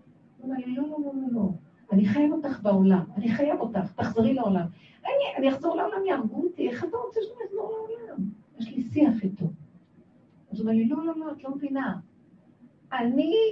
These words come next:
דרכך מתגלה בעולם, אז אני צריך את הגוף שלך שם, כי אני צריך לפעול בעולם דרכך. אתם... את לא מציאות, זה דרכך. אז למה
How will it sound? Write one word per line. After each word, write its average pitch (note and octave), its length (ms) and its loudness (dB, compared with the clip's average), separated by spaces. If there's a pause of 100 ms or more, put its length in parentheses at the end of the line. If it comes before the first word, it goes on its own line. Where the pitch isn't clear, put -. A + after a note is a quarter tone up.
(180)
דרכך E4 640 2
מתגלה G3+ 560 0
בעולם, F3 300 0
אז F#3 100 2
אני G3+ 200 8
צריך C4+ 340 4
את - 60 2
הגוף G4+ 240 4
שלך - 300 0
שם, G3 180 0 (120)
כי G3+ 100 4
אני F#3+ 320 8
צריך - 200 -2
לפעול B3 360 4
בעולם A#3 440 8
דרכך. G#3 420 4
אתם... A3+ 320 4 (560)
את A#3 100 -8
לא F4 220 4
מציאות, F#4 400 4
זה F3+ 100 -12
דרכך. A3+ 520 -2 (720)
אז G#3 180 0
למה D4 220 0